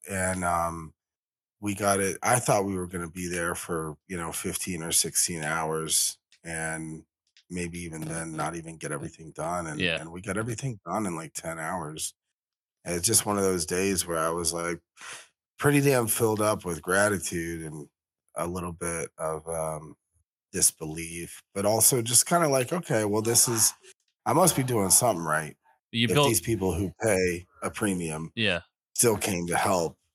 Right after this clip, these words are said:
Speaker 1: repair,"
Speaker 2: You built
Speaker 1: you
Speaker 2: a
Speaker 1: know?
Speaker 2: community, and then the community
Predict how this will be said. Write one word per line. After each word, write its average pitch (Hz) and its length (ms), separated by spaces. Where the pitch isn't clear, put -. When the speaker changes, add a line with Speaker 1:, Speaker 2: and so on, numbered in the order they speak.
Speaker 1:
repair," 85 520
Speaker 2:
You 113 120
built 127 200
Speaker 1:
you 139 40
Speaker 2:
a 113 40
Speaker 1:
know? - 60
Speaker 2:
community, 107 500
and 90 140
then 87 120
the 87 80
community 85 600